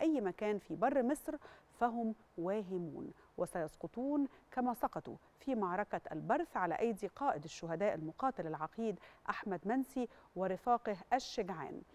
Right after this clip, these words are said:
فهم جميعًا أبطال من فولاذ، ضحوا بدمائهم وأرواحهم لتبقى راية مصر عالية خفاقة. تخيلوا هؤلاء الأبطال الستة وعشرين بيفاجئوا فجر يوم سبعة يوليو ألفين وسبعتاشر،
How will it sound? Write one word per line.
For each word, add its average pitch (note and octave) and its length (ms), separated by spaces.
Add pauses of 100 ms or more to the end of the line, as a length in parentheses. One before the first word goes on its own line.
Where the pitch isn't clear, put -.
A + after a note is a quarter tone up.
(200)
فهم F3+ 280
جميعًا A3 520 (260)
أبطال G#3+ 600 (280)
من G#3+ 140
فولاذ، - 420 (420)
ضحوا C#4+ 280
بدمائهم F3+ 680
وأرواحهم F#3 640
لتبقى G3+ 480
راية C4 360
مصر A#3 320
عالية F#3 480
خفاقة. - 580 (420)
تخيلوا C4 460 (140)
هؤلاء G#3+ 500
الأبطال B3+ 600
الستة - 380
وعشرين A3 520 (260)
بيفاجئوا G#3 640 (260)
فجر G3+ 300
يوم A3 440
سبعة F#3 340
يوليو G#3 360
ألفين F#3 360
وسبعتاشر، F#3 800